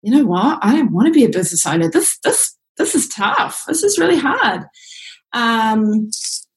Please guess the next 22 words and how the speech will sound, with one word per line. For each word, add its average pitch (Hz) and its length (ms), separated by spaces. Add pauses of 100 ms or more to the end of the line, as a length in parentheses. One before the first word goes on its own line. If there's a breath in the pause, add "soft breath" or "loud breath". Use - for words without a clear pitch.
(140)
and 240 180
then 277 120
when 349 120
I 233 320
worked 226 320
with 269 160
him 185 160
in 196 100
his 190 200
businesses, 202 840 (140)
um, 143 440 (800)
I 240 100
started 269 340
to 294 100
think 226 220
there 233 100
must 269 200
be 392 120
a 370 60
better 220 180
way 208 160
to 190 180